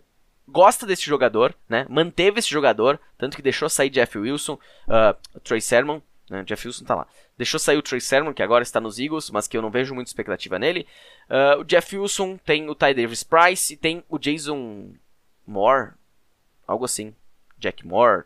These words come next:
Jason Moore, Jason Mason, Mason, é Mason. É Mason, não é Jason, é Mason. Agora o nome dele eu não, não me lembro. Eu peguei numa liga aqui também, eu vi lá, eu disse, "Não, esse cara eu vou trazer porque eu tô,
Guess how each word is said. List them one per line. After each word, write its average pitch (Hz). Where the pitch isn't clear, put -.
Jason 117
Moore, 98
Jason 98
Mason, 127
Mason, 113
é 90
Mason. 110
É 117
Mason, 120
não 107
é 117
Jason, 101
é 101
Mason. 101
Agora 117
o 120
nome 135
dele 135
eu 139
não, 143
não 139
me 143
lembro. 101
Eu 95
peguei 139
numa 226
liga 180
aqui -
também, 110
eu 110
vi 131
lá, 139
eu 156
disse, -
"Não, 101
esse -
cara 123
eu 147
vou 147
trazer 135
porque -
eu 156
tô, 165